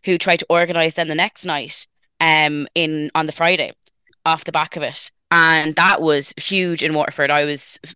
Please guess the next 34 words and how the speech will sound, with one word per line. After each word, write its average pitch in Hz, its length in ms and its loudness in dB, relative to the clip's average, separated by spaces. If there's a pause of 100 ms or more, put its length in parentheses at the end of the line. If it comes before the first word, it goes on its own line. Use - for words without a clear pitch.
sick - 400 -4
all 156 200 4
day 147 180 4
on 143 140 0
Friday 143 440 2 (240)
with - 100 -8
messages 160 460 -2
coming 160 240 -6
from 151 140 -4
people 156 320 -4
who 151 100 2
are 143 100 2
worried 147 320 2
about 151 180 0
leaving 147 200 -4
their 139 100 0
house, 165 380 -2 (280)
cancelling 160 680 0
things 160 320 -2
in 151 100 -2
town 160 380 0
in 156 120 -4
Waterford. 160 600 0 (340)
Um, 147 560 2
you 170 100 -6
know, 151 240 -2
real, 180 440 0
real 190 360 -2
panic. - 600 -6
People 190 240 -12
trying 175 260 -2
to 170 280 0
alert 160 360 0
their 156 300 0